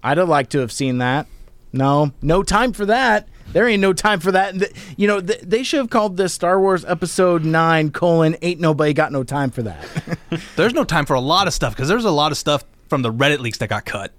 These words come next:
Speaker 1: Yeah, because I, I remember when, uh, right before, uh, a couple weeks before Thanksgiving, we were talking about, uh, uh, Terminator and Joker, and, and, um,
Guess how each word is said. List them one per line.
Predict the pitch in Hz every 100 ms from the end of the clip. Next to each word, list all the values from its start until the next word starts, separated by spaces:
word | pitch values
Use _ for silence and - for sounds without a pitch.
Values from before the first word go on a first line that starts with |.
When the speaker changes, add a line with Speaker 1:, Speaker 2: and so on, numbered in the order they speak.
| - - - 170
Speaker 1:
Yeah, | 233 294 302 196
because | 185 214 185
I, | 185 226 190
I | 247
remember | 294 277 208 196 190
when, | 185 185 175
uh, | - 170 165 156 151
right | 165 170
before, | 175 - 175 175 170
uh, | 160 151 147
a | 143
couple | 170 160
weeks | 165 -
before | 165 - 156
Thanksgiving, | 147 170 - 160 139 135
we | 135
were | 131 131 120 -
talking | 131 127 135
about, | 127 135 127 127 - - - -
uh, | 139 135 131 131 127 -
uh, | 131 123
Terminator | 175 185 160 143 127 123
and | 113 113
Joker, | 165 165 143 131 123 120
and, | 123 113 110 - - - -
and, | 147 143 143 143 131 -
um, | 156 151 151 147 143 135 135